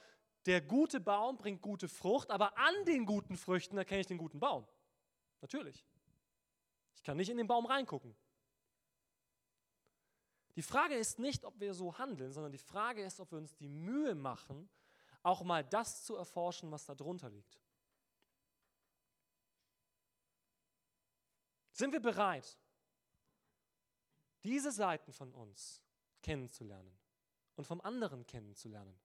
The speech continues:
Die Seiten, die nicht in Ordnung sind. Die Seiten, die mir vielleicht nicht passen.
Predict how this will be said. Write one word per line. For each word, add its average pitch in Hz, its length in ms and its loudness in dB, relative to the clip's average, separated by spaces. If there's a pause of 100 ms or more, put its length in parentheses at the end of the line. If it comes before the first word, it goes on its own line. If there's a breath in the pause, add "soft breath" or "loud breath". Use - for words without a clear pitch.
(1200)
Die 160 40 -2
Seiten, 208 360 8
die 196 120 -2
nicht 240 260 -4
in 233 100 -12
Ordnung 135 380 -10
sind. 98 320 -20 (600)
Die 170 80 2
Seiten, 202 400 8
die 196 100 -2
mir 202 100 2
vielleicht 185 380 2
nicht - 220 -8
passen. 127 400 -10